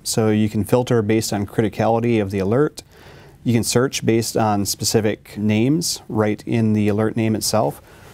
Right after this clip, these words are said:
So for instance, if you're only looking for alerts that were generated from an Intel match on an F Q D N name, you could actually filter right there in this screen to see the F Q D N criteria.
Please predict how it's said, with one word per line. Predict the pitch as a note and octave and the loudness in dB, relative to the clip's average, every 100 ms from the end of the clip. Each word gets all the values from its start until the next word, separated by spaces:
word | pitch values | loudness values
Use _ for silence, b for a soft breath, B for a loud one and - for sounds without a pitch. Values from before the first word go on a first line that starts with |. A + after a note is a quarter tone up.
| - | -8
So | A#2 | -4
for | G#2+ | 0
instance, | A2+ A2+ A#2+ G#2 | 0 2 0 0
if | G#2+ | 0
you're | G#2+ G#2 G#2+ | 0 2 2
only | A2+ A2+ | 2 2
looking | G#2+ A2 - A2+ G#2+ | 2 2 2 0 0
for | G2+ A2 G#2 | -2 0 0
alerts | G2 G#2 A2 A2+ | 0 0 0 -2
that | - G#2 | -4 -2
were | G#2+ | -2
generated | G2+ G#2+ G#2+ A2 G#2+ | 0 0 2 2 0
from | - G#2+ | -2 -2
an | G2+ | -2
Intel | - B2 C3 B2+ | 0 0 2 2
match | A2+ A2+ A#2+ - - | 2 0 -2 -6 -10
on | - G#2+ | -4 -2
an | G#2 | 0
F | A2 - | -2 -4
Q | - A2 | -2 0
D | G#2 | 2
N | B2+ D3+ | 2 2
name, | A2+ G#2+ A#2 | 2 2 0
you | B2 A2+ | -2 -2
could | A#2 | 0
actually | A2 - G#2+ | 0 0 -4
filter | G2 C3 B2+ A2 G2+ - | 0 0 2 0 -2 -4
right | A3+ A2 G#2 | -2 0 0
there | A2+ G#2+ | 0 0
in | |
this | G2+ G2 | 0 -4
screen | - D3+ A#2+ | -2 0 2
to | G#2 | 0
see | G2+ A#2 | -2 -2
the | G2+ G2 | 0 0
F | G2+ | -2
Q | - A2 | -2 -2
D | G#2 | 0
N | G2+ G2+ | 0 -2
criteria. | G#2 G2+ G#2+ G#2 F#2+ | -2 -2 -2 0 -2